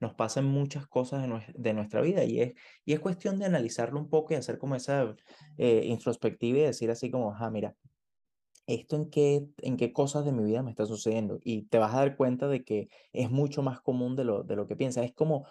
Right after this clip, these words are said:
no creerte lo, o sea, no creerte suficiente. Creo que yo sería como la, la mejor forma de explicarlo, pero es, es, es justamente eso de, de decir,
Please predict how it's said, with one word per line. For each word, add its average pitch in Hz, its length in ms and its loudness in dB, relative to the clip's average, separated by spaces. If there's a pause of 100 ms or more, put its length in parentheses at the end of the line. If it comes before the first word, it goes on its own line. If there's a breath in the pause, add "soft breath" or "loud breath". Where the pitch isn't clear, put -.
(160 loud breath)
no 143 360 0
creerte 160 640 0
lo, 160 180 -2
o 120 140 -4
sea, 147 120 -6
no 135 120 -2
creerte 160 400 -4
suficiente. 117 760 -4
Creo 120 220 0
que 123 120 0
yo 117 200 4
sería 123 260 0
como 123 160 0
la, - 240 0 (320 loud breath)
la 123 120 4
mejor 113 260 2
forma 123 240 0
de 123 60 -2
explicarlo, 117 440 -2
pero 113 220 0 (320 loud breath)
es, 120 340 0
es, 117 300 0
es 123 120 0
justamente 156 600 0
eso - 180 0
de, 110 160 4
de 113 140 -2
decir, 110 400 -2